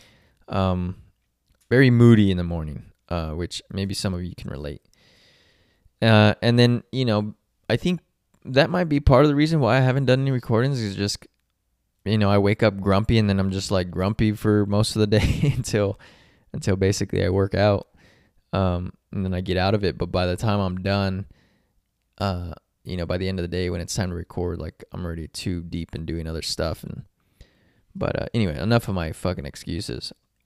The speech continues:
Um, yeah, so today's topic, I was talking about, um,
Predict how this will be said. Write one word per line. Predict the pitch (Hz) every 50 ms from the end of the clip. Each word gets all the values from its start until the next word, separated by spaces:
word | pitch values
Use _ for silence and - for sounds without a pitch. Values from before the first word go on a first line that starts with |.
| _ _ _ _ _
Um, | 107 101 98 95 92 87 85 92 95 - - - - - - - - - - - - - - - - - - - - -
yeah, | 120 123 110 92
so | - - 101 98 95 95 - _ _ _ _ _ _ _ _ _ _ _ _ _ _ _ _ _ _ _ _ _ _ _ _
today's | - 123 110 113 127 143 - -
topic, | - 127 113 104 104 - 107 107 107 - - - 123 131 143 - - _ _ _ _ _ _ _ _ _ _ _ _ _ _ _ _ _ _ _ _ _ _ _ _ _ _ _ _ _ _ _ _ _ _ _ _ _ _ _ _ _ _ _ -
I | 92
was | 92 98 -
talking | - 123 123 127 127 107
about, | 95 92 92 92 92 92
um, | 95 90 92 90 87 90 85 80 -